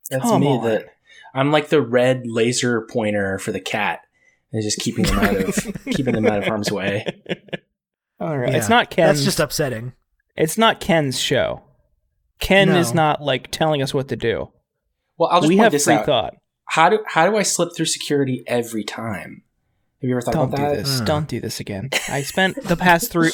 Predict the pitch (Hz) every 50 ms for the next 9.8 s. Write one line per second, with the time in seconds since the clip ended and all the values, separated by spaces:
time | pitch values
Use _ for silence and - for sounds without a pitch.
0 | - - - - _ - - - 202 202 196 180 170 160 156 - 160 147 139 143
1 | 139 135 131 135 - - 131 127 - 147 147 139 131 120 - 120 - - - -
2 | - - - - - - 147 - - - 196 196 196 190 185 - - _ _ -
3 | - 165 160 151 143 143 - - - - - - - - - - _ - 160 143
4 | 143 139 135 - 139 127 120 - - 117 110 107 127 123 117 127 120 107 131 135
5 | - - 247 214 - - - 170 165 _ _ _ _ - - - 143 151 156 170
6 | 165 165 175 - 185 170 175 175 175 175 165 147 139 - 156 135 - 156 143 151
7 | 143 139 147 143 135 - 143 147 147 143 143 143 143 143 - 139 135 143 139 113
8 | 135 131 127 120 120 123 120 117 123 131 123 120 117 113 131 127 - - - 117
9 | 117 117 110 123 127 - - - - 117 113 110 110 104 104 -